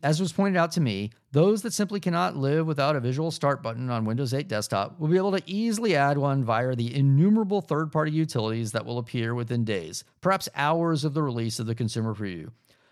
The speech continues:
All you need as a developer is a very simple A P I called Send Keys that's been in Windows forever. The truth is, I suspect that most people won't care once they figure out that the new Start experience is available globally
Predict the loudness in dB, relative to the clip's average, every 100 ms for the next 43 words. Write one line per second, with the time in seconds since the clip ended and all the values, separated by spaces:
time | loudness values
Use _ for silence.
0 | _ 4 4 6 4 2 0 0 0 0
1 | 0 -2 -4 -4 -4 -2 -2 0 -2 -2
2 | -2 -2 -2 0 0 0 0 -2 -2 -2
3 | -2 0 0 -2 -6 -6 -16 _ -6 -4
4 | -2 -2 0 -2 0 -2 -4 -6 -6 -6
5 | -8 -18 _ _ _ _ _ _ _ _
6 | _ 0 2 0 0 0 0 -2 -4 -12
7 | _ -2 -2 0 2 0 0 -2 0 0
8 | -2 -6 -2 -2 -2 -6 -2 0 -2 -6
9 | -10 -6 -2 -2 -4 -2 0 0 0 0
10 | -2 0 0 0 -4 -2 0 0 0 0
11 | 0 -4 -6 -6 -6 -10 -10 -6 -2 -2
12 | -4 -2 0 0 0 -2